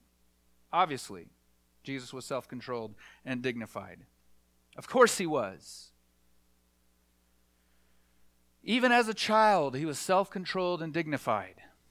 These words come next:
So what exactly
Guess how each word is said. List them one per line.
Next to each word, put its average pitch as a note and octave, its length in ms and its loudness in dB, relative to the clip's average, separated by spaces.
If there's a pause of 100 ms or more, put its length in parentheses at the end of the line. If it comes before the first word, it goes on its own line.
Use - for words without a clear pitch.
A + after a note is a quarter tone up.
(3000)
So F3+ 240 -2
what F3+ 680 0
exactly D#3 680 -2